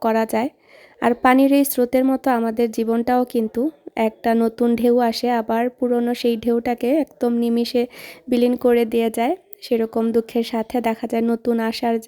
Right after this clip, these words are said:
জাগরণ হয়, বা আমরা কষ্টটা ভুলে যাই। আসলে মানুষের জীবনটাই এরকম, আমরা কালকে কি হয়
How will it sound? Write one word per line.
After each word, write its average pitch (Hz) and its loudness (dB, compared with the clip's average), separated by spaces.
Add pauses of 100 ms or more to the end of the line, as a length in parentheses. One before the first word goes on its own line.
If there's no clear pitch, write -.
(500)
জাগরণ 233 2
হয়, 226 0
বা 233 0
আমরা 240 0
কষ্টটা 277 2
ভুলে 254 2
যাই। 208 0
আসলে - -4
মানুষের 247 -2
জীবনটাই 240 2
এরকম, 220 -2
আমরা 233 -2
কালকে 269 0
কি 285 2
হয় 277 0